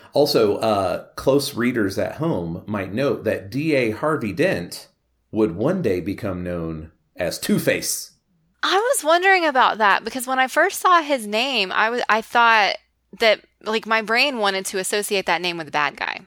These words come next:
Speaker 2: And so I was surprised to find out that this was the assistant D A who was working to take down criminals.
Speaker 1: Mm-hmm. That's, yeah, that's one hundred percent Two-Face's,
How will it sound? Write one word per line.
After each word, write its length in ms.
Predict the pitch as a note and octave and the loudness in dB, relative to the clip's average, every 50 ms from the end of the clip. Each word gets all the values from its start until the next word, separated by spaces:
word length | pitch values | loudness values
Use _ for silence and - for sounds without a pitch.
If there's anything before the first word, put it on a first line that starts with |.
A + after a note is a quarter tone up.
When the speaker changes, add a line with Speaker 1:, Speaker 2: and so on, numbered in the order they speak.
| _ _ _ _ _ - | _ _ _ _ _ -10
Speaker 2:
And 120 | G3+ F#3+ | -6 -2
so 80 | - G3 | 2 2
I 120 | D3+ F#3+ | 4 2
was 120 | G3 G3+ | 2 0
surprised 440 | - A3 - - A#3+ B3+ C4 B3 - - | -4 -6 -4 0 0 0 0 0 -4 -8
to 60 | A3+ | -6
find 240 | - - G3+ F#3+ F#3 | -4 -2 -2 0 2
out 220 | F3 E3+ F3+ - | 2 2 0 -2
that 120 | F3 E3+ | -8 -10
this 220 | - F3 F3 - - | -8 -8 -8 -8 -10
was 180 | F3+ E3+ E3+ | -10 -12 -10
the 280 | E3+ F3 E3 E3 D#3+ D#3 | -8 -8 -6 -4 -4 -6
assistant 540 | - - F3 F3 F#3 F3 - - F3+ E3 D#3+ - | -6 -6 -8 -8 -10 -10 -10 -10 -10 -10 -10 -8
D 140 | D#3 E3 | -6 -2
A 300 | F3 F3 E3 D#3 D3+ D3+ | -2 0 0 0 -2 -4
who 180 | D#3+ - - E3+ | -6 -8 -10 -10
was 140 | D#3+ D#3 E3+ | -10 -10 -10
working 420 | D3+ D3+ D3 - D#3 D3 D3 D3 | -10 -10 -10 -12 -14 -16 -16 -18
to 100 | - - | -18 -18
take 300 | - - D#3 D3 D3 D3 | -14 -12 -12 -12 -12 -10
down 340 | - - E3 E3+ E3 D#3+ D3 | -6 -4 -4 -4 -4 -6 -10
criminals. 840 | C#3+ - - - - - - C2 C#2 - F3+ - - - - - - F#2 - | -16 -16 -16 -14 -12 -12 -12 -10 -10 -8 -6 -6 -6 -6 -6 -8 -10 -14 -12
Speaker 1:
Mm-hmm. 560 | F#2+ G2 G#2 G#2+ G#2+ A#2+ C3+ C#3 D3 E3 E3 - - - - | -10 -6 -4 -4 -2 -2 -2 -2 -2 -2 -6 -8 -12 -4 0
That's, 360 | - A3+ A3 A3 - - - | 2 4 4 2 0 -2 2
yeah, 180 | D3+ C#3+ G#2+ G2+ | 4 4 6 6
that's 280 | A#2+ C#3 C3+ - - | 6 4 4 2 0
one 220 | A2+ A2 C3 C3+ C3 | -2 0 2 2 4
hundred 200 | C3+ B2 A2+ - | 2 2 0 -2
percent 420 | G#2 - - G#2+ G2 F#2+ - - | -2 -2 -2 -2 -2 -2 -6 -8
Two-Face's, 840 | - - A2+ - - G#2 G2 G2 - F#2+ F2 E2 D#2+ - - - | -4 -4 -2 0 0 0 0 0 -2 -4 -4 -4 -6 -8 -10 -12